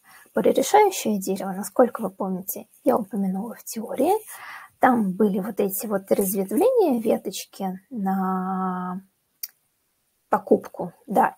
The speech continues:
или нет. А, и там было что-то про возраст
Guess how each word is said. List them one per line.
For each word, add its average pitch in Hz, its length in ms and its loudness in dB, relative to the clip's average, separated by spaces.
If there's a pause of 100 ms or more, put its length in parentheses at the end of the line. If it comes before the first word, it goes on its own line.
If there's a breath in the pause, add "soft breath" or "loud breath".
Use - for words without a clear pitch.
или 196 160 -8
нет. 392 260 -2 (600 loud breath)
А, 180 640 -6
и 277 80 -6
там 202 260 2
было 185 200 -2
что-то - 340 -2
про 190 240 0
возраст 320 680 2